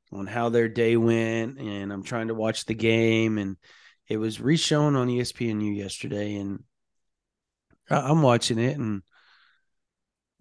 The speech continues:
Texas Tech for, and yeah, they have a young quarterback, and, and Baylor took full advantage of that by disguising a lot of things and really tricking him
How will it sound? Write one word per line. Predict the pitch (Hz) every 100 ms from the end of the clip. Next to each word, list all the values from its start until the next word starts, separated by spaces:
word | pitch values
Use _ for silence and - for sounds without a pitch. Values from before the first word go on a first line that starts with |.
| - 151
Texas | 160 175 - -
Tech | 156 147 113 147
for, | - 113 104 - _ _ _ _ _ _ _ _ _ _ _ _ _ _
and | 175 135 120 - _
yeah, | 175 160 156 143
they | 139 147
have | 143 147
a |
young | 135 135
quarterback, | 131 131 123 123 120 120 120
and, | 110 104
and | 131 113 101
Baylor | 113 117 117
took | 123 -
full | - 123
advantage | 113 117 117 120 120
of | 120
that | 120 117
by | 110
disguising | 107 - 113 110 110 113
a | 113
lot | 113 113
of | 113
things | 113 113 113 110
and | 101
really | 110 107
tricking | - 120 113 117 113
him | 113 113 113